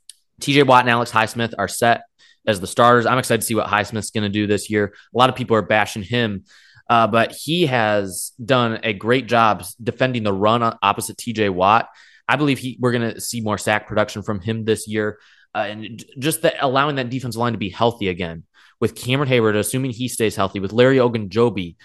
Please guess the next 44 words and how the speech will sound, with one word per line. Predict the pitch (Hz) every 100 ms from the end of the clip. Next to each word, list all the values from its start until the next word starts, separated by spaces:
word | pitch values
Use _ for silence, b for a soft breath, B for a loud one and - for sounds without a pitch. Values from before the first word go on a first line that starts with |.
| B B -
uh, | 104 110
assuming | - 131 127 120
that | 113
he | - 147
is | 123
in | 95 131 123
shape. | - 135 135 90 -
Of | -
course, | 104 117
he | 113
failed | 104 123 123
his | 117 -
physical | 127 107 123 117
with | 110 -
Chicago, | - - 110 123 98
but | 87 -
he | - 120
looks | 113 123
to | -
be | 113 113
a |
good | 101 120 104
go. | 117 117 87 - b b b b _ -
And | 135
then | 135 135
you | 139 143
also | 135 135 147
have | 131 131 -
Tyson | 135 131
Alualu. | 123 123 131 123
If | -
he | 123
comes | 160
back | 131 113
healthy, | - 127 131
I | 104
believe | 131 175
that's | 131 135
gonna | - 135
benefit | 104 117 123 120 113
Alex | 110 110 -
Highsmith | 120 120 - 117 87
a |
lot. | 87 90 101 110 87